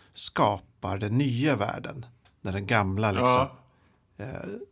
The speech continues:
Speaker 1: grusade sönder.
Speaker 2: Mm.
Speaker 1: Och där är storyn typ så här att för varje sak han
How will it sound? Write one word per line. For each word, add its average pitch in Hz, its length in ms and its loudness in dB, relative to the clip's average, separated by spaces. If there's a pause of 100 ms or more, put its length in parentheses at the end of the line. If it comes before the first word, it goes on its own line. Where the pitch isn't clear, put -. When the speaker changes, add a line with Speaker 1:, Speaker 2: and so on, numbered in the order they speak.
(120)
Speaker 1:
grusade 113 580 -2
sönder. 120 600 -2 (1120)
Speaker 2:
Mm. 143 380 -2 (460)
Speaker 1:
Och 170 160 0 (180)
där 202 480 2
är 127 160 2
storyn 113 480 -2
typ 110 260 -4
så - 100 -2
här 104 220 -2
att - 180 -6
för 123 160 -2
varje 156 680 4
sak 98 760 0
han 92 400 -4